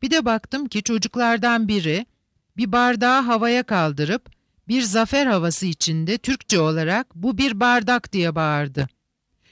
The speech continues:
Ötekisi çatalı havaya kaldırıp, "Bu bir çatal." dedi. Bir başkası, "Bu ekmek." dedi ve benzeri.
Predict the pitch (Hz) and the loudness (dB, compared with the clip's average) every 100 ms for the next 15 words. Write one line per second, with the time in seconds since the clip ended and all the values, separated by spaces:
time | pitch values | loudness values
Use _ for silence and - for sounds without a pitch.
0 | - 202 - 233 262 - 311 - 226 262 | -6 -4 0 0 0 -2 -2 -2 0 0
1 | 254 277 233 226 233 240 208 160 156 165 | 0 0 0 0 0 0 0 0 -2 -4
2 | 247 - 240 202 247 - 247 - 240 220 | -4 -4 -4 -2 -2 0 -2 0 0 2
3 | 170 143 139 - _ _ _ _ _ _ | 0 -2 -4 -6 _ _ _ _ _ _
4 | - 240 233 240 - 247 - 220 262 196 | -4 0 2 2 0 -2 -2 -2 0 0
5 | 247 - 240 - 175 156 208 262 233 208 | 0 0 -2 0 -2 -2 0 -2 -2 0
6 | 202 185 160 160 143 | 0 0 0 0 -2